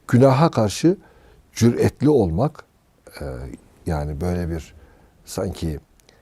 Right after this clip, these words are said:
e, kendisi onun üstesinden gelebilecekmiş gibi bir tavır içine düşmek gafletin ta kendisi, e,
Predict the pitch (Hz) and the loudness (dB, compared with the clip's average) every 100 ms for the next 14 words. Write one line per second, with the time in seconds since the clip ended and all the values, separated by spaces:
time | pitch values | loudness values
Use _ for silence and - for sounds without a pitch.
0 | _ - 87 82 92 87 80 - 80 - | _ -14 -12 -6 -4 -4 -4 -6 -6 -6
1 | 98 90 82 - - 101 - 85 - 82 | -4 -4 -4 -8 -12 -10 -8 -6 -4 -4
2 | 85 76 - _ _ _ - - 95 87 | -4 -6 -10 _ _ _ -6 0 2 2
3 | 87 80 85 - 95 - 82 78 73 76 | 0 -2 -6 -8 -10 -8 -6 -6 -6 -10
4 | - 87 95 110 - 90 76 73 - 117 | -6 -4 -2 -4 -6 -8 -8 -10 -8 -8
5 | - _ _ _ - 87 - 78 80 69 | -8 _ _ _ -8 -6 -6 -8 -8 -6
6 | 78 76 - 60 58 - 101 131 _ _ | -8 -8 -8 -10 -10 -6 -6 -8 _ _
7 | _ _ - | _ _ -14